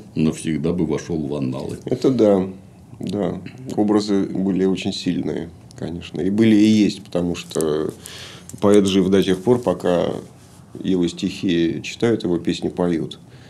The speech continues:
Speaker 2: И слава, для ме-, для меня также и Достоевский, и Толстой, и Джон Леннон живы все, поэтому,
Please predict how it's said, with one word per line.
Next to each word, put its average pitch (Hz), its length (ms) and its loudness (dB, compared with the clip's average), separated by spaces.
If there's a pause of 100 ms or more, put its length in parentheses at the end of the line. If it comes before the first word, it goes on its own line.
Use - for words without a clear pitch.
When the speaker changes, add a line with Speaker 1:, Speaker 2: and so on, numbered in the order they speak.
(480)
Speaker 2:
И 92 120 -10
слава, 90 280 -2
для 95 160 0
ме-, 98 100 4
для 104 160 4
меня 107 320 8
также 90 520 2
и - 20 0
Достоевский, 101 640 0
и - 20 -2
Толстой, 90 640 0
и 80 100 -4
Джон 82 440 -2
Леннон 82 1000 -2
живы 82 320 -2
все, - 280 -6
поэтому, 71 460 -8